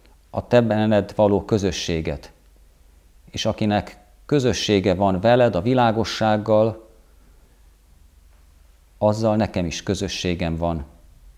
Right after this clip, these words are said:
ha igazi közösségünk van Jézussal. Így adj növekedést nekünk, együtt a szeretet közösségben, a gyülekezetben.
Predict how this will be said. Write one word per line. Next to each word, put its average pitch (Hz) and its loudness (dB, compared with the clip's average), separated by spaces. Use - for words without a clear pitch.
ha - -8
igazi 101 -2
közösségünk 90 -4
van 90 -4
Jézussal. 87 -6
Így 113 2
adj 107 2
növekedést 87 0
nekünk, 80 -10
együtt 120 0
a - -10
szeretet 90 -2
közösségben, 80 -6
a 78 -6
gyülekezetben. 73 -10